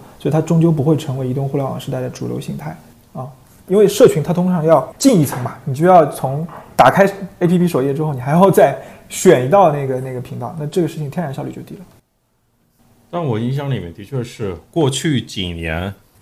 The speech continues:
Speaker 2: 就是社区产品啊，就是它能够涨上规模日活的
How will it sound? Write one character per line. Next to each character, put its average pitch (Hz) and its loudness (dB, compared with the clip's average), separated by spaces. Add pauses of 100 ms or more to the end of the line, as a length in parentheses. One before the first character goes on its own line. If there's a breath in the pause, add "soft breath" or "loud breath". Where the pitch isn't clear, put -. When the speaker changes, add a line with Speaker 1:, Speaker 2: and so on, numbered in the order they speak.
(100)
Speaker 2:
就 143 -4
是 135 0
社 151 2
区 185 -4
产 117 -4
品 110 -12
啊， 87 -8 (240)
就 135 -4
是 113 0
它 139 -2
能 117 -2
够 120 -2
涨 98 -4
上 104 -6
规 139 -4
模 110 0
日 113 0
活 90 -6
的 92 0